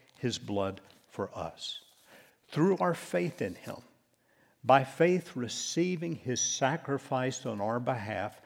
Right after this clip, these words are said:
we become God's adopted children, forgiven for our sins,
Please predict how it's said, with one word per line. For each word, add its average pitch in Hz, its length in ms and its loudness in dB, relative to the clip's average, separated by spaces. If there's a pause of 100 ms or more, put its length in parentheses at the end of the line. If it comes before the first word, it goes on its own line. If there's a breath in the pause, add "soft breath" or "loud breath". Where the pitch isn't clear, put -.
(260 loud breath)
we 147 160 6
become 139 540 2
God's 131 480 -2 (120)
adopted 117 880 -4
children, 117 600 -4 (920 soft breath)
forgiven 165 580 8
for 156 320 4
our 135 140 0
sins, - 640 -6